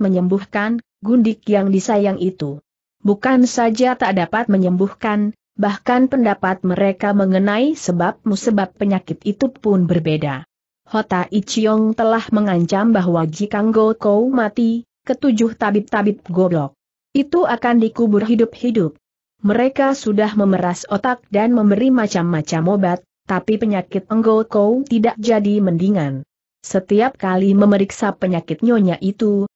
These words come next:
mereka tidak habis-habisnya dan saling menyalahkan. Yang satu menuduh yang lain sebagai manusia goblok. Kali ini tidak berbeda.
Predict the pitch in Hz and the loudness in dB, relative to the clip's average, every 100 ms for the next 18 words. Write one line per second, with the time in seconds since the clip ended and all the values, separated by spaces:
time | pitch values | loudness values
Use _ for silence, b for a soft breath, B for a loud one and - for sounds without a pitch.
0 | _ 185 190 208 226 240 226 - 233 175 | _ 0 2 2 0 -2 -4 0 0 0
1 | - 190 185 262 - 254 233 208 - 220 | -2 -4 0 0 -2 -2 -2 -2 -2 -2
2 | 214 202 175 170 - 185 196 240 240 208 | -2 -2 -2 -2 -2 -2 0 0 0 0
3 | 156 143 - 160 139 135 - _ _ _ | -2 -6 -8 -8 -6 -8 -14 _ _ _
4 | 214 214 214 202 202 254 262 233 214 202 | -2 -2 -2 -6 -2 0 2 2 2 2
5 | 240 277 214 190 185 180 208 302 - 190 | 0 0 0 0 0 0 0 0 0 0
6 | 180 170 160 165 175 170 - 202 196 180 | 2 0 0 0 -2 -4 -2 -2 0 0
7 | 185 165 139 - _ _ _ - 220 220 | 0 0 -4 -10 _ _ _ -6 0 0
8 | 220 247 247 247 247 262 262 269 208 202 | 2 2 2 0 0 -2 0 0 0 -2
9 | 170 156 151 139 | 0 -2 -2 -6